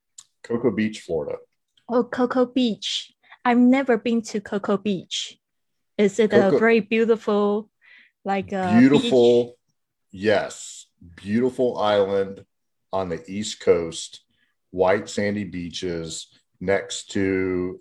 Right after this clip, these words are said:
Speaker 1: the Kennedy Space Center where all of our rockets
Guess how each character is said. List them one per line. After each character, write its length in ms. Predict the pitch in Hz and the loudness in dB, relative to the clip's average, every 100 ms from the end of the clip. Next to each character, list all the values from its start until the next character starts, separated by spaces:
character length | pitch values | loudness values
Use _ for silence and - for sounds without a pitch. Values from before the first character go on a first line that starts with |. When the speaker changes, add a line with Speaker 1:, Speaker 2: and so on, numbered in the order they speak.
| _ | _
Speaker 1:
the 640 | 92 90 87 87 87 85 _ | -10 -8 -8 -10 -12 -14 _
Kennedy 380 | 117 110 90 | 0 2 0
Space 480 | 80 - 113 110 107 | -6 -4 -2 -2 -4
Center 320 | - 87 80 | -8 -6 -6
where 200 | 80 80 | -2 -2
all 180 | 78 90 | 0 -2
of 100 | 87 | -2
our 160 | 85 78 | -4 -4
rockets 640 | 85 82 - 78 - - | -4 -6 -6 -10 -10 -18